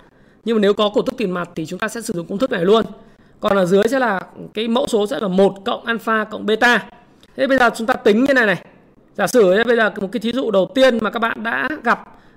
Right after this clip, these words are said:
đấy là cái cổ phiếu vix. Ngày hôm nay là ngày mùng bảy tháng chín năm hai không hai mốt,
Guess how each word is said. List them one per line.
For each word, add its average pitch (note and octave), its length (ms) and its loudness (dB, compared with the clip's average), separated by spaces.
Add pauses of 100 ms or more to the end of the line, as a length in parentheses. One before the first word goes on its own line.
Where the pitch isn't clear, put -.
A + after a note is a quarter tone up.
đấy F#3+ 160 2
là B3 80 4
cái C4+ 180 -8
cổ F3+ 140 -2
phiếu E3+ 160 -6
vix. A3 180 0 (760)
Ngày A3 160 2
hôm C4 160 4
nay C4+ 260 2
là A3 100 0
ngày F3+ 160 -2
mùng F3+ 160 -4
bảy F3+ 200 2
tháng F3 140 -6
chín G#3+ 200 -4
năm B3 100 -2
hai B3 100 -6
không A#3 100 -6
hai A3+ 100 -2
mốt, C4+ 200 2